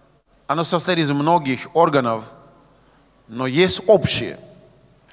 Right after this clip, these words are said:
Вы заметили, что у нас есть понятие кровь? Но в крови входит много чего.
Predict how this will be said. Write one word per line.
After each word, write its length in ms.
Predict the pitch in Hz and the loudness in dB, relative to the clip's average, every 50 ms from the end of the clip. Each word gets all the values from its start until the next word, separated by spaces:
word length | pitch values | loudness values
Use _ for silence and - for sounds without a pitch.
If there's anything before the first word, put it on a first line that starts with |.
| _ _ _ | _ _ _
Вы 100 | - 113 | -14 -4
заметили, 540 | 110 135 135 156 180 220 202 247 240 208 170 | -2 -2 2 2 2 2 2 0 0 0 0
что 360 | 131 - - - 151 143 135 | -2 -2 0 0 0 0 0
у 160 | 131 - 147 | 0 -4 -4
нас 240 | 131 151 190 - - 180 | -2 0 0 2 2 0
есть 180 | 180 - - | 0 0 -2
понятие 480 | - 131 135 143 147 139 - 143 135 135 | -4 -4 -2 -2 -2 -2 -2 -4 -4 -4
кровь? 500 | - - 151 143 131 110 90 76 71 - - - - - - - - _ _ - _ - | -2 0 2 4 4 4 2 -2 -8 -14 -18 -20 -20 -20 -20 -20 -20 _ _ -20 _ -8
Но 140 | 156 165 135 | -8 -6 -6
в 120 | - - | -6 -8
крови 320 | - 165 175 185 226 247 | -4 -4 -2 -2 -2 -2
входит 340 | 185 - - 170 165 139 123 | -4 -4 -4 -4 -4 -4 -4
много 300 | 120 117 127 135 123 113 | -6 -4 -2 -2 -2 -4
чего. 320 | - - 104 90 80 - | -6 -6 -8 -8 -8 -12